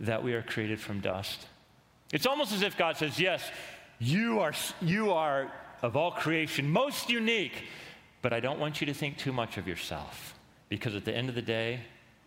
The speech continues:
look at the ground, pretty common substance.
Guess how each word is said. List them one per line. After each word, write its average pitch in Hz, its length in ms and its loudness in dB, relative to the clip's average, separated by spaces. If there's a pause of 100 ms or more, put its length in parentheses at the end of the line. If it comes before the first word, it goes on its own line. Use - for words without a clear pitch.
(640)
look 110 160 -2
at 104 80 -4
the 92 60 -4
ground, 87 480 -4 (840)
pretty 113 200 -2
common 98 360 -2
substance. 90 720 -4